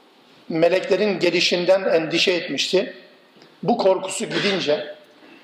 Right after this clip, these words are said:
ve sonra İshak'la alakalı kendisine gelen müjdeyi de alınca يُجَادِلُنَا ف۪ي قَوْمِ لُوتٍ. Lut kavmiyle alakalı olarak Lut kavminin helakine gittiğini öğrendiği için meleklere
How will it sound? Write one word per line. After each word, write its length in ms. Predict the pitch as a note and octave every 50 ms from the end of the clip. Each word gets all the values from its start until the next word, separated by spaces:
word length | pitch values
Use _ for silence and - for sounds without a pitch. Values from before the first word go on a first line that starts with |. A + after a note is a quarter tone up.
| - _ -
ve 100 | F#3+ G3
sonra 640 | - - A#3+ A#3 A3+ F3+ F3 F#3 - - - - -
İshak'la 560 | G#3+ F3+ - - - A#3+ C4 - - F#3+ G3+
alakalı 460 | F#3+ F3 F#3 F3+ F3 - F#3+ F#3+ A3
kendisine 540 | - - F3 F3 E3+ F3 E3+ - - F3+ F#3+ F3+ D3+ - - - - -
gelen 280 | F3 E3 E3 G3 F#3
müjdeyi 540 | F3 E3 E3+ F3 D#3+ D3+ - E3 E3+ F3+ F3
de 280 | D#3 C#3+ C3 - - - - - - - - - - - _ -
alınca 580 | D#3+ D#3 E3 G#3+ A3+ G3+ - E3 F#3 A3 - - - - - - - - - - _ _ - _ - -
يُجَادِلُنَا 840 | F3 F#3 D#3+ E3+ F#3 F#3+ F3+ F3+ F3+ A3 A3 F#3 F#3 F3+ F#3 F3+ F3
ف۪ي 280 | - - F3 E3 E3+
قَوْمِ 360 | - F3 E3 D3+ D#3 D#3 D3 C#3+
لُوتٍ. 320 | D3 B2+ A#2 - - - - - _ _ _ _ _ _ - _ - E3
Lut 420 | E3 G#3+ A#3+ B3+ B3+ - - -
kavmiyle 440 | F3+ F3 F3 F3 F#3 G#3 G#3+ E3+ E3
alakalı 480 | F3 D#3+ D3+ D#3 D3+ D3+ D#3 D#3 D#3+
olarak 640 | F3 D3+ C3 B2+ C#3+ F#3+ - - - - - - - - - - _ _ _ _ _ - E3
Lut 280 | F3 A#3 B3+ - -
kavminin 500 | - - F#3+ F#3+ F#3+ G3 G3+ G#3 A#3 A3
helakine 560 | F3 D#3 F3+ F3 F3 F3 E3+ - - F3 F#3+ F3+
gittiğini 500 | D3 D3+ F3+ - - - F#3 F3 E3+ E3+
öğrendiği 380 | E3 E3 E3 E3 E3 E3+ C4+
için 240 | A#3 - - E3+ D#3
meleklere 520 | D3+ D#3 D#3 D#3+ D#3 - - D3 E3+ B3+